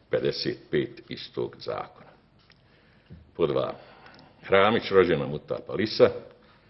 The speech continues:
kao očevidac događaja na licu mjesta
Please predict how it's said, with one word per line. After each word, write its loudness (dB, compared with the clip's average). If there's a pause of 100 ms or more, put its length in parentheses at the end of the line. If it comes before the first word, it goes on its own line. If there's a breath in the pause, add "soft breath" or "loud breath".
(880 soft breath)
kao 10
očevidac 6
događaja 10
na 0
licu 0
mjesta 6